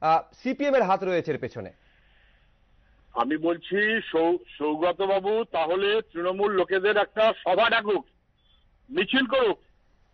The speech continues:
Speaker 2: নবান্ন ঘেরাও করুক, হিম্মত থাকলে বলুক যে কেন দশ বছর ধরে তৃণমূলের সরকার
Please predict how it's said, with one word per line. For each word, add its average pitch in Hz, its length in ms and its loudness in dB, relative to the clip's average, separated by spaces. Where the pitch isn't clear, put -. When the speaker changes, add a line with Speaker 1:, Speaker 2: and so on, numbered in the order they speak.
Speaker 2:
নবান্ন 233 480 2
ঘেরাও 269 300 2
করুক, 277 320 0
হিম্মত 226 360 0
থাকলে 277 260 2
বলুক 262 460 0
যে 202 180 -8
কেন 214 180 2
দশ 180 380 -6
বছর 247 280 -2
ধরে 262 240 0
তৃণমূলের 254 500 0
সরকার 220 460 0